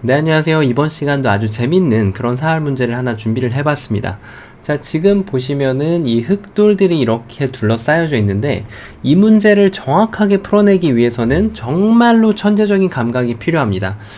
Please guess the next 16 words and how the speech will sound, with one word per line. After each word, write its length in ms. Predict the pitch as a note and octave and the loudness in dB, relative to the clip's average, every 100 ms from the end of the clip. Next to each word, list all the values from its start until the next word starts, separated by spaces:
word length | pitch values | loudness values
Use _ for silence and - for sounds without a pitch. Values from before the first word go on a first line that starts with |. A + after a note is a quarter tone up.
| - - | -20 -10
자, 180 | - A2 | -8 -4
천재적인 580 | - A#3+ C#4 C4+ A3 G3+ | -2 0 0 2 2 0
감각이라는 760 | C3 A#2+ D3 D#3+ C#3+ B2+ A2+ | 0 -2 -2 -2 -2 -2 -2
건, 340 | A2 D3+ G2 G2+ - - - - - | -2 -2 -4 -8 -14 -20 -20 -20 -8
어, 280 | G#2+ G#2 G2 | -2 -2 -2
어떤 540 | - A#2+ - C4 C#4+ C4+ | -4 -6 -4 -4 -2 2
걸 200 | B3 D3+ | 2 4
얘기하는 460 | A#2+ C3 C#3 C3 | 2 2 0 0
거냐면 580 | A2 G#2 G2 A#2 C#3 F#2+ G#2 - - - | 0 0 0 0 -2 -4 -8 -14 -20 -8
보통 540 | - D#3 - G#3+ G#3+ | -4 -4 2 4 4
저희가 400 | G3+ C3+ D3+ F3 | 2 0 0 0
갖고 400 | D#3+ A#2 G#2+ D3+ | -2 -6 -4 -4
있는 340 | D#3 D#3 D3+ G#2 | -2 0 -2 -2
일반적인 800 | B2+ E3 G3 B3 A#3 A3 F#3+ E3 | 2 2 4 4 4 4 2 0
감각이 500 | G#2+ A2 C3 B2 G2 | -2 -2 0 -2 -4
있죠. 520 | G2 - G#2+ G2 | -8 -4 -4 -4